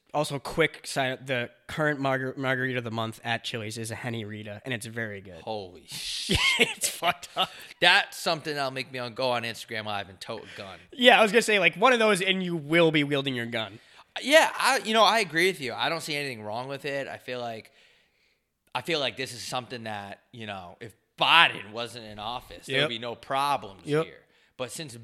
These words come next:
Speaker 2: Biden wants to take our guns, they wanna take Ja Morant's guns, he has a Second Amendment right.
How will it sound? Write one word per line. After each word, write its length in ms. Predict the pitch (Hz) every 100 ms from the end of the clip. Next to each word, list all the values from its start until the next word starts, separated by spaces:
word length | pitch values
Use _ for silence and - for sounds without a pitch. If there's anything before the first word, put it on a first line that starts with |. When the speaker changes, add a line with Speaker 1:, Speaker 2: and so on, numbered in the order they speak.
| - -
Speaker 2:
Biden 460 | 175 190 226 214
wants 160 | 185 175
to 80 | 143
take 320 | - 180 196
our 240 | 202 208
guns, 460 | 180 202 185 170 147
they 100 | 160
wanna 220 | 180 180
take 360 | 156 202 214 170
Ja 180 | 190 196
Morant's 480 | 170 151 185 240 -
guns, 500 | 165 143 139 135 - _ -
he 120 | - 359
has 120 | 277
a 60 | 196
Second 360 | - 240 240
Amendment 340 | 214 220 202 180
right. 260 | 277 180